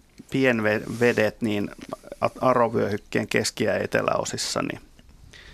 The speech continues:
ne on kyhmijoutsen ominta, ominta, tota, elinympäristöä, mutta,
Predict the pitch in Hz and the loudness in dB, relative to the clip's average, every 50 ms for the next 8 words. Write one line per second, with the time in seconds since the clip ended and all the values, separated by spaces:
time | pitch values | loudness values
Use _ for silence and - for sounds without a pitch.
0 | - - - - - - - - - 117 117 113 - - 120 110 110 113 110 107 | -20 -20 -20 -20 -20 -20 -12 -4 0 0 0 0 0 -2 -2 0 0 0 0 0
1 | 107 101 - - 113 110 110 107 107 110 113 110 - - - - - - - - | 0 -2 -2 -4 -2 -2 0 0 0 0 -2 -2 0 0 0 0 -2 -6 -16 -8
2 | - 117 113 113 110 107 - - - - 101 104 - - 123 - - - _ - | -6 -4 -2 -2 -2 -2 -2 -4 -4 -4 -6 -6 -4 -4 -6 -6 -6 -18 _ -20
3 | - _ _ - - - - - _ - - - - - - 139 160 151 131 120 | -20 _ _ -20 -20 -20 -20 -20 _ -20 -20 -16 -6 0 0 0 2 2 2 2
4 | 117 101 - 113 110 107 - - - 110 104 104 110 - - - 110 | 2 2 0 0 0 -2 -2 -2 -2 -2 0 -2 -4 -4 -2 -2 -2